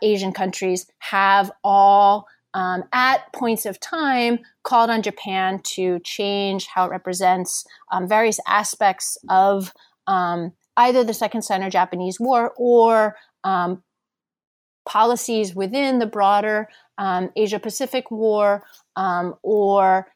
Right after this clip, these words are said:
characterizations of the overarching war. Um, and so this broader constellation or, or enlarged set of victim states, um, has,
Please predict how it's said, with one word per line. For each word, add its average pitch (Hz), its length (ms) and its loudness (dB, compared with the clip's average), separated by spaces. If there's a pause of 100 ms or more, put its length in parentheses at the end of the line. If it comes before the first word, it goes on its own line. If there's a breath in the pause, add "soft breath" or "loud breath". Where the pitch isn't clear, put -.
characterizations 196 800 -2
of 180 100 -8
the 175 120 -8
overarching 160 800 -8 (240)
war. 104 400 -10 (320 soft breath)
Um, 190 420 -2
and 226 180 -2
so 208 400 0
this 240 420 0 (180)
broader 247 420 2
constellation 220 920 -4
or, 185 260 -8
or 196 220 -4 (100)
enlarged 208 500 0
set 214 340 0
of 208 160 -2
victim 175 320 -10
states, - 500 -10 (340 loud breath)
um, 208 240 -4 (160)
has, 208 560 2